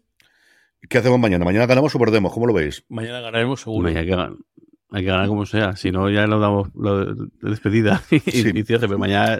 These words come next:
Speaker 3: toca ganar sí o sí en
Speaker 1: Mañana cuando estamos grabando, cuando estéis escuchando esto, será hoy domingo, nos quedan tres finales, to-, todos los tópicos del mundo del fútbol para el Hércules. Si el Hércules gana los tres partidos,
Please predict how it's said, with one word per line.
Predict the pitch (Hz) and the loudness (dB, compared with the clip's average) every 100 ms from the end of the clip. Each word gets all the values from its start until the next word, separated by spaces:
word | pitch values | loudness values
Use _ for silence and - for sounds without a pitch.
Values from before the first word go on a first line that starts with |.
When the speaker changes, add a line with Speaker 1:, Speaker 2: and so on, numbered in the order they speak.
| - | -4
Speaker 3:
toca | 113 117 | -4 -2
ganar | 110 104 | -4 -6
sí | 101 101 | -8 -8
o | |
sí | - 101 | -6 -6
en | 95 90 | -6 -6
Speaker 1:
Mañana | 95 90 107 | 0 2 4
cuando | 127 | 4
estamos | 123 123 110 | 4 4 6
grabando, | 107 127 87 | 4 4 2
cuando | 85 | 0
estéis | 82 104 | -2 -4
escuchando | 113 113 117 107 | -4 -2 0 2
esto, | 110 - | 2 -2
será | - 98 - | -2 0 0
hoy | 104 | 0
domingo, | 98 95 131 156 190 208 | 2 2 0 4 4 4
nos | 95 82 | -2 -4
quedan | 107 101 - | -2 -2 2
tres | 110 110 | 2 2
finales, | - 95 110 113 110 - 85 82 - | 0 0 4 4 2 -2 -16 -20 -8
to-, | 85 | -6
todos | - 104 90 | 0 0 0
los | 85 | -2
tópicos | 90 90 85 | -4 -2 -2
del | 85 | -2
mundo | 87 82 | -2 -2
del | 80 | -4
fútbol | - 98 90 | -2 0 0
para | 87 80 | 0 0
el | 98 | 0
Hércules. | 123 143 151 - | 0 0 0 0
Si | |
el | 98 | 0
Hércules | 120 135 123 | 0 0 0
gana | 117 117 | 2 0
los | 95 - | -2 -2
tres | 117 | -4
partidos, | - 101 127 151 170 | -4 -2 0 2 0